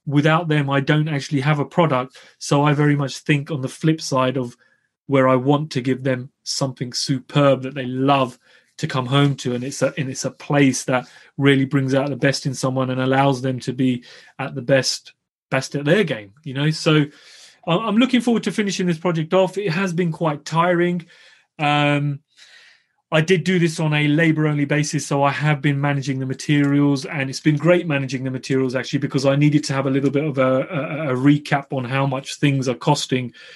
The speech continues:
'cause it's been a long time since I purchased materials.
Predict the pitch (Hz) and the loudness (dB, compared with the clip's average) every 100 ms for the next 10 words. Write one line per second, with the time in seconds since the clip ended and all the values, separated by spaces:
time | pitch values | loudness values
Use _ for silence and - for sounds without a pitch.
0 | - - 156 123 147 139 139 139 139 131 | -14 -2 -2 2 2 2 2 4 2 0
1 | 135 131 139 127 127 - 139 131 123 131 | -2 -2 -4 -4 -4 0 0 0 -4 -8
2 | 117 135 135 127 | 0 4 6 4